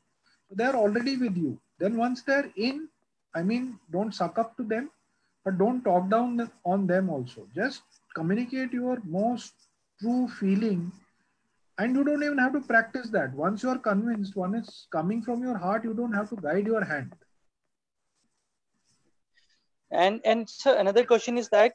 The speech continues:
Speaker 2: uh, how much control do you have as a writer over your script once the shooting script is out? Does it varies from project to project depending upon, on who the star or the director is?
Speaker 1: See, this I have said many a time. I've said we say many things about writers for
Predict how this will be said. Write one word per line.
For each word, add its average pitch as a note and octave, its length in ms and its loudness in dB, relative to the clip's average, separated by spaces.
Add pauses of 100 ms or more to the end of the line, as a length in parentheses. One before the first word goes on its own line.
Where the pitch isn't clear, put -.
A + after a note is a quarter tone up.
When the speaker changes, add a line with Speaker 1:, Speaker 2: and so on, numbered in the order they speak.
(180)
Speaker 2:
uh, G#3+ 180 12
how G#3 240 8
much B3 260 4
control G#3+ 440 6
do G3 160 -4
you A#3+ 160 0
have G3 320 6
as F#3 180 4
a G3 80 10
writer D#3 420 4
over F#3 220 6
your G3+ 100 6
script E3+ 360 0 (200)
once F3+ 360 4
the A3+ 80 6
shooting G3 400 0
script - 280 -2
is E3+ 160 2
out? C#3 240 6 (560)
Does F#3 140 8
it A3+ 120 4
varies F#3+ 340 4
from A3 200 4
project E3+ 440 4
to G3+ 80 2
project G3 320 2
depending F3+ 420 0
upon, G3 400 0 (300)
on F3+ 320 4
who F#3+ 140 2
the G3 100 8
star F3 420 6
or E3+ 60 6
the E3 100 4
director C#3 380 2
is? - 300 -14 (840)
Speaker 1:
See, A3+ 240 -6
this F#3+ 220 0
I G#3+ 60 2
have A3 200 0
said F#3+ 320 2
many D#3 300 0
a F#3+ 80 6
time. E3+ 640 -2 (420)
I've F3 220 -4
said F#3+ 240 -2
we F3 140 -2
say F#3+ 160 -2
many E3 300 0
things F#3 260 -12
about D#3 340 -6
writers C#3+ 380 -6
for F3+ 180 -6